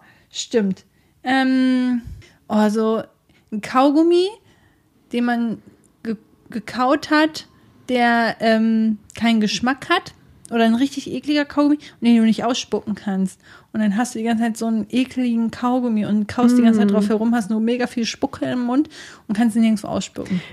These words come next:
Speaker 2: Ich hatte letztens auch einen richtig ekligen Kaugummi. Ich weiß nicht, das war irgendwie, entweder hat die Marke das nicht richtig hinbekommen, Kaugummis zu entwickeln, oder es war eine Fehlproduktion oder sowas. Jedenfalls habe ich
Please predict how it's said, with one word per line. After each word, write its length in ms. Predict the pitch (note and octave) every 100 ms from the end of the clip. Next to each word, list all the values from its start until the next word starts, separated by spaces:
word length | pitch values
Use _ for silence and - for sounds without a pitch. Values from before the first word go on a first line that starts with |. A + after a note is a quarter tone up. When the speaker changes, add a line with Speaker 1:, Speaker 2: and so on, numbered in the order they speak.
| -
Speaker 2:
Ich 240 | B3+ -
hatte 200 | A#3 A3+
letztens 420 | G#3 G#3+ - G#3+
auch 180 | - G3
einen 80 | G#3
richtig 440 | G3 G#3 B3+ -
ekligen 580 | - G3 - G3 F#3+ G3
Kaugummi. 480 | - F#3+ F#3+ G3 G#3+
Ich 180 | G#3 -
weiß 220 | A3 G#3+
nicht, 220 | G3+ -
das 160 | G3+ -
war 180 | G#3 -
irgendwie, 560 | G#3 G3+ G#3 G3+ G3+ - - _ _ _ _ _ _ _
entweder 400 | A3 G3+ G#3+ G#3
hat 140 | G#3+
die 300 | G#3 G#3 G3+ -
Marke 400 | G3+ G3 G#3 G#3
das 160 | G3+
nicht 220 | G#3+ G3+ -
richtig 240 | G3 G3+
hinbekommen, 400 | G#3 G#3 G3+ G3+
Kaugummis 500 | G3+ G3+ A#3+ C4+ C4+
zu 140 | -
entwickeln, 420 | C4 B3+ C4 C#4 C4
oder 120 | -
es 120 | F#3+
war 60 | G3
eine 100 | F#3
Fehlproduktion 800 | A3 A#3 C4+ C4+ - - C#4 B3+
oder 180 | C4
sowas. 380 | B3 C4 C#4 C4+
Jedenfalls 540 | A3 A3 G#3+ G#3+ G#3 -
habe 160 | G#3
ich 100 | G3+